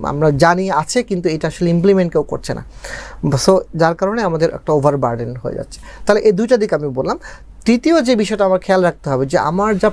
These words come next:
পেশেন্ট যারা, তাদেরকে অ্যাওয়্যার করার একটা ব্যাপার থাকবে এটা। অর্থাৎ আমি রোগ হলে চিকিৎসা করব, এইটা আমার মোটিভ হইতে পারে না। আমার মোটিভ থাকবে বা আমার স্বাস্থ্য ব্যবস্থার মূল উদ্দেশ্য থাকবে রুগীরা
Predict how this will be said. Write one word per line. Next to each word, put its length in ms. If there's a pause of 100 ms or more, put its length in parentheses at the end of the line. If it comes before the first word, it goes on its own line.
(160)
পেশেন্ট 440
যারা, 240 (460)
তাদেরকে 480
অ্যাওয়্যার 360
করার 240
একটা 200
ব্যাপার 320
থাকবে 280
এটা। 140 (340)
অর্থাৎ 260 (120)
আমি 360
রোগ 360
হলে 180
চিকিৎসা 400
করব, 360 (180)
এইটা 300
আমার 280 (280)
মোটিভ 300
হইতে 180
পারে 220
না। 80 (320)
আমার 260
মোটিভ 360
থাকবে 360
বা 160
আমার 180
স্বাস্থ্য 480 (340)
ব্যবস্থার 480
মূল 300
উদ্দেশ্য 320
থাকবে 360
রুগীরা 520